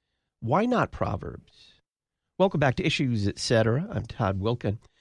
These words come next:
Joining us to talk about devotions from the book of Proverbs, Pastor Rod Zwanitzer. He's associate pastor of Al Shavier Lutheran Church in Heartland, Michigan, and author of a new book,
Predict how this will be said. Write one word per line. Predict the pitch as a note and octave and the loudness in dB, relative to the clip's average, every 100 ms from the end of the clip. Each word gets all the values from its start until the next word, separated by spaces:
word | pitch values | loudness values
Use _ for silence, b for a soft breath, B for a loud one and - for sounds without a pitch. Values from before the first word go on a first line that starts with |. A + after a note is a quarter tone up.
| _ _ | _ _
Joining | D3 D3+ | 0 2
us | C#3+ - | 2 -2
to | C3 | -2
talk | C3 C3+ | 0 0
about | A#2+ A2+ | 0 0
devotions | G#2+ B2 A#2+ B2+ A2 | 0 0 0 -4 -6
from | - A#2 | -6 -6
the | G#2 | -4
book | A#2+ | -4
of | - _ | -6 _
Proverbs, | - C#3 B2+ A#2+ - | -4 -2 0 -4 -6
Pastor | F3+ - | -8 -4
Rod | B2+ B2+ B2 | 0 0 2
Zwanitzer. | A#2 C#3 E3 A#2 A2+ - _ _ _ | 0 0 -2 -4 -6 -10 _ _ _
He's | - B2+ | -4 -2
associate | B2 D#3 D3 B2 | 0 0 0 -2
pastor | B2+ A2 A#2+ | 0 0 0
of | A2 | 2
Al | A2+ | 0
Shavier | - A#2 A2+ G#2+ | 0 0 2 0
Lutheran | A2 - G#2+ | 0 -2 -4
Church | - A3 - | -4 -6 -4
in | B2+ | -4
Heartland, | - D3+ B2+ G2+ | 0 0 0 2
Michigan, | A#2 - G#2 G2+ | 0 0 0 2
and | G2+ | 2
author | A2+ A#2 A#2 | 2 0 -2
of | |
a | G2+ | 0
new | G2+ | 0
book, | F#2+ G2+ | 0 -2